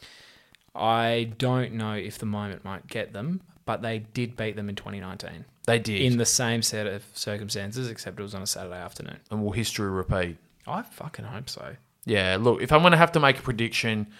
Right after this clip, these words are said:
Speaker 2: it goes against my keep 'em accountable from a few weeks ago saying Collingwood don't make it,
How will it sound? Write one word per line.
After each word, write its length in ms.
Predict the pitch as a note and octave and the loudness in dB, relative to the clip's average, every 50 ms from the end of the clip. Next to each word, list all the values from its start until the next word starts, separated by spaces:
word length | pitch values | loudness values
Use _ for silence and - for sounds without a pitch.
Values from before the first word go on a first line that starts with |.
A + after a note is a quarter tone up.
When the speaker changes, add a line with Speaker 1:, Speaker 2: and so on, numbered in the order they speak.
| - - - - - - - _ _ - | -20 -20 -20 -20 -20 -20 -20 _ _ -8
Speaker 2:
it 80 | - | 2
goes 300 | A#2 C#3+ D3+ E3 D3+ C3 | 8 10 10 10 10 8
against 320 | B2+ C3 C#3 C3+ - - C3 | 6 4 4 4 2 0 2
my 320 | B2+ A#2+ A#2 A2+ A2 G#2+ | 4 4 6 6 4 2
keep 240 | - - B2 A2+ A2 | 2 0 0 0 0
'em 60 | G#2+ | -2
accountable 320 | G2+ - A2+ A2 A2 G#2+ | -2 0 0 2 0 0
from 120 | - A2 G2+ | 0 -2 -4
a 60 | F#2+ | -4
few 180 | - - G#2+ G#2 | -4 -2 0 0
weeks 240 | G2+ G#2 G2 - - | 2 0 0 0 -2
ago 160 | - G#2 G2 | -2 -2 -2
saying 220 | - - G2 G2 | 0 -2 -2 -2
Collingwood 320 | G2+ - G#2 G2+ G2 G2 F#2 | 0 0 0 0 0 0 -2
don't 260 | F#2+ F#2+ F#2 F2 G2 | -2 -2 -2 0 0
make 280 | G#2 G#2+ A2 G#2+ - G#2 | 2 2 2 2 0 0
it, 260 | F#2+ G#2 - - | -2 -2 -2 -4